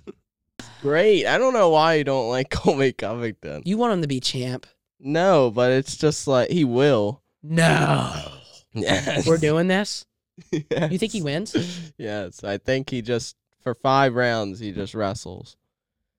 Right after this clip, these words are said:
Speaker 1: But I don't know. Leon Edwards wrestling is
Speaker 2: They don't get it, though.
Speaker 1: good.
Speaker 2: They, they, they, like, even I didn't get it.
Speaker 1: No, I love Leon.
Speaker 2: I
Speaker 1: Leon's
Speaker 2: know,
Speaker 1: is
Speaker 2: but
Speaker 1: good.
Speaker 2: dude, you know, if they stand.
Speaker 1: But if, if, uh,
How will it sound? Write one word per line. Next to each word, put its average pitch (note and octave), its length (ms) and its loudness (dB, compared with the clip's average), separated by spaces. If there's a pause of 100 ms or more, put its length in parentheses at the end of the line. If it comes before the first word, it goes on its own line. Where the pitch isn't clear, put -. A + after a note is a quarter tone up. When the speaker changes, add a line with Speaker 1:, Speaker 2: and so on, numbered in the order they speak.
(360)
Speaker 1:
But D3+ 120 4
I F#3+ 80 8
don't G#3+ 160 4
know. F3+ 340 8
Leon D#3+ 460 2
Edwards D#3 460 4
wrestling A#2+ 520 -2
is F#2+ 60 -6
Speaker 2:
They F3 120 6
don't E3 220 4
get C3 240 -2
it, - 20 -4
though. A#2 140 2
Speaker 1:
good. A#2+ 200 0
Speaker 2:
They, F#3+ 260 4
they, G3+ 340 2
they, F3 480 2
like, G3 260 2
even B3 260 2
I A3 220 4
didn't D#3 280 2
get C3 80 4
it. - 20 6
Speaker 1:
No, A3 340 8
I D3+ 200 8
love F3+ 460 6
Leon. A#2+ 380 4
Speaker 2:
I E3+ 120 4
Speaker 1:
Leon's G3+ 300 6
Speaker 2:
know, D#3+ 180 4
Speaker 1:
is D#3 60 2
Speaker 2:
but D3 120 0
Speaker 1:
good. D#3+ 460 8
Speaker 2:
dude, C3+ 80 -6
you F3+ 180 2
know, E3+ 320 4
if C#3 100 -4
they E3 160 4
stand. E3 680 0 (920)
Speaker 1:
But C3+ 180 2 (240)
if, B2+ 300 0 (400)
if, C3 180 0 (600)
uh, B2 180 2